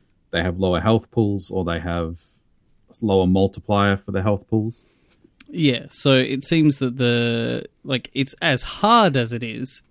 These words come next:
Speaker 2: and sometimes it being shorter makes it easier because sometimes the problem is, is that it is a war of attrition, and it's like,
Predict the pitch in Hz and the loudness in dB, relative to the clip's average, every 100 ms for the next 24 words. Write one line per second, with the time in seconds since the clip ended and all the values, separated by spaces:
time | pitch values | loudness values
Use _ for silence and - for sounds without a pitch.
0 | _ _ _ _ _ _ - 143 139 180 | _ _ _ _ _ _ 2 2 4 0
1 | 185 165 151 131 127 - _ _ _ _ | 0 2 4 4 2 -2 _ _ _ _
2 | _ _ 165 160 143 139 131 - 147 139 | _ _ -4 -2 4 6 6 4 2 2
3 | 135 117 113 135 123 131 131 - 139 127 | 2 -2 -4 -2 4 6 4 0 0 2
4 | 131 151 220 214 - 127 127 117 123 120 | 2 0 -4 -6 0 0 0 -2 -2 -2
5 | 123 120 117 127 123 120 117 120 113 120 | 0 0 -2 -4 -4 -2 -4 -4 -6 -8
6 | 113 - 117 117 113 117 110 117 117 113 | -8 -6 -6 -6 -6 -6 -4 -4 -2 -2
7 | 113 - 123 160 214 - - - - 120 | -4 -2 -2 -4 -8 -10 -20 -20 -10 -4
8 | 117 117 - 117 113 - | -4 -4 -6 -6 -6 -10